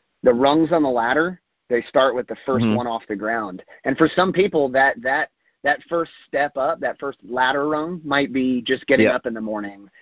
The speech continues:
Speaker 1: at a, at a reasonable hour, uh, and maybe doing P T first thing in the morning.
Speaker 2: Yeah.
Speaker 1: And, I
Speaker 2: Oh,
Speaker 1: mean,
Speaker 2: yeah, dude,
Speaker 1: like,
Speaker 2: for sure.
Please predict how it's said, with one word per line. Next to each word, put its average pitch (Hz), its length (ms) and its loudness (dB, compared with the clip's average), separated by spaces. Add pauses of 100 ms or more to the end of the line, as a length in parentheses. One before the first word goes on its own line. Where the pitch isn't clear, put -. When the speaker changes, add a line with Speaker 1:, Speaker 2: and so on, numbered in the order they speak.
Speaker 1:
at 117 120 4
a, 113 140 2 (120)
at 123 140 4
a 117 60 0
reasonable 117 520 -2
hour, 104 460 -2
uh, 107 240 -2
and 113 140 -2
maybe 127 240 2
doing 120 260 0
P 120 220 0
T 113 420 2 (280)
first 120 200 4
thing 117 160 0
in 107 80 -2
the 104 60 -4
morning. 107 300 0
Speaker 2:
Yeah. 107 120 0 (100)
Speaker 1:
And, 104 500 -6 (320)
I 113 40 4
Speaker 2:
Oh, 135 40 6
Speaker 1:
mean, 143 140 6
Speaker 2:
yeah, 104 140 2
dude, 92 200 0
Speaker 1:
like, 127 180 2
Speaker 2:
for 92 100 -4
sure. 95 280 -2